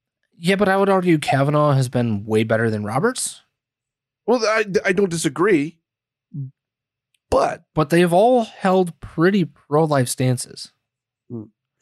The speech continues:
Speaker 1: And when you've got a six three, do you take that shot?
Speaker 2: I mean, you would, you, you would, I would hope so,
Speaker 1: You
Speaker 2: but
Speaker 1: shoot it,
Speaker 2: again,
Speaker 1: right? Because
Speaker 2: so,
Speaker 1: let's
Speaker 2: but
Speaker 1: also remember this, Pat. This has been the first time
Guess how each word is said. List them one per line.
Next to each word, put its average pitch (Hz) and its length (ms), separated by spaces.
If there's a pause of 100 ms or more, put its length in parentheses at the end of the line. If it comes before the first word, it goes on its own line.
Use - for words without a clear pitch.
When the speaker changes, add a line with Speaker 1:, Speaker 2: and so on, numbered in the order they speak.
(260)
Speaker 1:
And 143 480
when 147 200
you've 143 140
got 180 180
a 175 80
six - 320
three, 147 400
do 117 120
you 120 160
take 135 360
that 127 360
shot? - 400 (3250)
Speaker 2:
I 147 60
mean, 147 240
you 131 180
would, 117 160
you, 123 200 (160)
you 131 220
would, 120 180 (260)
I 147 100
would 147 140
hope 143 200
so, 156 280
Speaker 1:
You 123 100
Speaker 2:
but 120 120
Speaker 1:
shoot 147 140
it, - 140 (120)
Speaker 2:
again, 127 280
Speaker 1:
right? 113 240 (1600)
Because 160 280
Speaker 2:
so, 160 240
Speaker 1:
let's 233 220
Speaker 2:
but 247 60
Speaker 1:
also 262 180
remember 170 380
this, 139 220
Pat. - 300
This 175 160
has 254 120
been 190 220
the 147 80
first 180 420
time 117 560